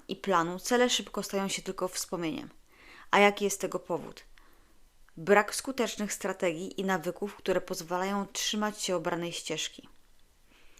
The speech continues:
Dzisiaj pokażę Ci, jak skutecznie, nie tylko poprzez ich ustalenie, ale także przez stworzenie planu, który naprawdę działa.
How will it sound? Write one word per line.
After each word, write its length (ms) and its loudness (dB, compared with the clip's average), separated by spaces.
Dzisiaj 280 2
pokażę 420 0
Ci, 180 -4
jak 260 6
skutecznie, 340 -2
nie 160 10
tylko 320 2
poprzez 520 -8
ich 180 -8
ustalenie, 680 0
ale 220 2
także 400 0
przez 220 -4
stworzenie 520 -2
planu, 340 0
który 240 -4
naprawdę 480 -2
działa. 360 -2